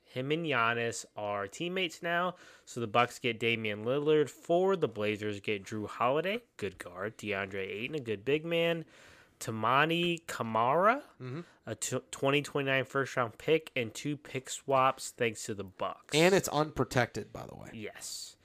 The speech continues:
Speaker 1: And the Suns, they get Yusuf Nurkic, uh, Nasir Little, Keon Johnson, and Grayson Allen. Honestly, when you look at this trade,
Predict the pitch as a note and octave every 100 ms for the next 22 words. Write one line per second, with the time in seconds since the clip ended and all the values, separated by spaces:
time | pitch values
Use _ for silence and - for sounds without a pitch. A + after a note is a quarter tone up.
0 | - - _ B2+ B2 - - B2+ D#3 F#3
1 | - A#2 A#2 B2 A2+ G#2+ A#2 A#2 A2+ G2+
2 | G2 G#2 C3 - G#3+ - - - - _
3 | _ _ _ - G#2+ G#2 G2+ G2+ - B2+
4 | A#2+ A2 B2 D3+ D#3 - D3+ D3+ D3+ A#2
5 | A2+ A#2 C3+ D#3+ D3+ G#2+ G#2+ A#2+ - G#2+
6 | G#2 C#3 D3+ G#2+ B2 F#3+ A3+ D4+ B3+ D3+
7 | C3+ A3 C#3 B2 - G3 D3+ - - G2
8 | C#3